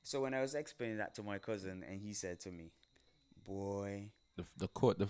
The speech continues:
Speaker 2: the, the field side.
Speaker 1: Yeah, field side. He's like, "No, that's, yo, you got ripped off." So I said to him, even though, uh,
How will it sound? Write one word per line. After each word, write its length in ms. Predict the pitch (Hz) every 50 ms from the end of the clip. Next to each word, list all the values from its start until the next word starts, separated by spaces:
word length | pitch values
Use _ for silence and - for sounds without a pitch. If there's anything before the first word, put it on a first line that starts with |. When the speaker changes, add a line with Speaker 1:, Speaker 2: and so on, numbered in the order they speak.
| - -
Speaker 2:
the, 180 | 95 95 90 -
the 180 | 90 95 92 92
field 300 | - - 120 110 107 -
side. 360 | - 104 104 104 101 95 101
Speaker 1:
Yeah, 160 | 110 123 120
field 320 | 113 - - 135 127 120
side. 300 | 110 - 107 101 98 95
He's 240 | 104 113 117 110 110
like, 240 | 104 98 92 90 - -
"No, 320 | 110 123 123 120 104 98 107 - -
that's, 340 | 110 113 117 - - - - - _
yo, 220 | - 113 110 104 98
you 100 | 101 101
got 160 | 101 69 90
ripped 220 | 110 110 - - 98
off." 140 | 92 95 - - - _ _ _ _ - - - _
So 220 | - - 143 139
I 140 | 135 139 143
said 220 | 143 156 143 135 135
to 40 | 143
him, 200 | 131 117 107 104 - - - - - - - -
even 300 | - 175 175 170 175 156
though, 180 | 127 117 107 - - - _ _ _ _ _ _ _
uh, 60 | -